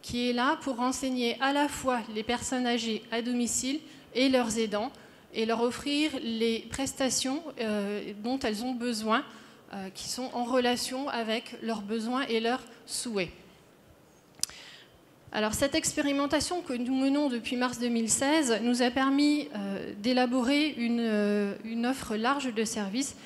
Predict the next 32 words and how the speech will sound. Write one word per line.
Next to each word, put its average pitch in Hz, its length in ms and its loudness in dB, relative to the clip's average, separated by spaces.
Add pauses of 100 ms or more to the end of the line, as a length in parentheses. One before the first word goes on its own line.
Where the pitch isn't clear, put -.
(200)
qui - 140 -6
répond 254 320 2
aux 277 40 0
besoins 262 420 4
des 240 100 2
services 226 400 0
des, 226 320 -2
des, 208 340 -4
aux 226 120 -2
besoins, 262 340 2
pardon, 269 320 0
des 240 140 0
seniors 214 640 -2 (800)
sur - 180 -2
le 254 140 0
domaine 277 260 2
de 247 100 2
la 226 160 4
santé, 240 480 -2 (160)
sur - 200 -10
le 226 100 -6
domaine 247 280 -2
de 233 80 0
la 208 120 2
vie 240 180 -2
courante, 247 540 -2 (160)
sur - 220 -8
les 220 120 0
loisirs 269 560 2
et 214 80 0
les 208 200 0
animations, 226 580 0